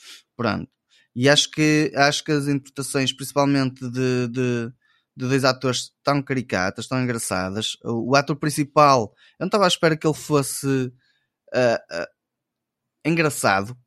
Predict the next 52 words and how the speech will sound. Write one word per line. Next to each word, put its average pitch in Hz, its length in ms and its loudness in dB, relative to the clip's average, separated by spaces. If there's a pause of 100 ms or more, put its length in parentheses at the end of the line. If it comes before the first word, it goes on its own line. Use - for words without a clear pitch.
como 127 180 2
foi. 98 420 -6 (200)
Ah, 107 260 -4 (240)
teve 151 200 -4
a 151 40 -4
sua 151 160 -6
certa 131 280 -4
piada. 98 640 -6 (460)
Porque 131 200 -2
lá 143 140 4
está, 160 180 2
também 160 220 0
eu 190 80 2
não 202 120 2
conhecia 175 340 0
o 165 60 6
ator 156 200 0
de 151 60 -6
lado 151 180 4
nenhum 143 280 2
e 156 80 2
acho 143 180 2
que 143 140 -6
ele, 139 420 -2
que 131 220 -10
ele 135 220 -2
aí 127 260 0
acho 120 280 0
que, 120 420 -4 (500)
que - 80 -10
esteve 123 320 -2
bastante 120 460 -4
bem. 110 320 -4 (340)
E, 107 440 -10
e 104 60 -18 (200)
como 127 180 -2
tenho, 127 480 0
como 127 160 -2
tenho 127 220 -2
já 120 140 -2
referências 120 340 -6
de 120 60 -6
outros 117 200 -8
atores, 117 340 -4
acho 113 180 -4
que - 80 -10
até 110 140 -8
teve 107 220 -8
a 107 40 -8
sua 117 180 -8
certa - 260 -8
piada 101 480 -6